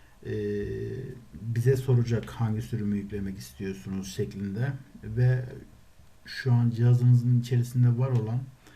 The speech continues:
lisansı silecektir arkadaşlar. Öncelikle lisansınızı, e, bios'tan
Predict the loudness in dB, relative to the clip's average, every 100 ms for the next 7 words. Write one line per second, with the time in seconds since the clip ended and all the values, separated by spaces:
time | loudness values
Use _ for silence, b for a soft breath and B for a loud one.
0 | B B _ 0 4 4 2 -2 -2 0
1 | 0 -2 -4 -10 -10 -12 -12 -6 -4 -2
2 | -4 -4 -4 -4 -6 -10 -10 -10 -8 -4
3 | -2 0 0 0 -2 -4 -4 -8 B B
4 | B B B -8 -6 -6 -8 -10 -14 -16
5 | -14 -10 -2 0 2 0 -4 -4 -4